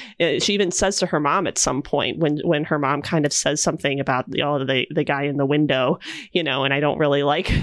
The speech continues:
<laughs> that. And she was like, "It, it was a pandemic. It's what, it's what we did," you know? And I think the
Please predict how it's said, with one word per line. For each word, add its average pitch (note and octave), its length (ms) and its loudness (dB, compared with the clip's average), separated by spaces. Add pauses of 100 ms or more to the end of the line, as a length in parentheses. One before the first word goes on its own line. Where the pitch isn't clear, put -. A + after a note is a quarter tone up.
<laughs> - 100 -12
that. E3 460 0
And D#3 220 -2
she - 120 0
was D#3+ 160 -2
like, E3 220 -2 (720)
"It, E3+ 240 2
it F#3 40 4
was A3 160 2
a A#3+ 80 2
pandemic. A#3+ 540 2
It's - 160 0
what, F#3+ 180 0
it's F#3 160 -2
what G3 120 2
we G#3+ 100 2
did," G3 380 2
you D3+ 100 0
know? D3+ 220 0
And E3 100 2
I D#3+ 80 2
think D#3+ 280 -2
the E3+ 120 0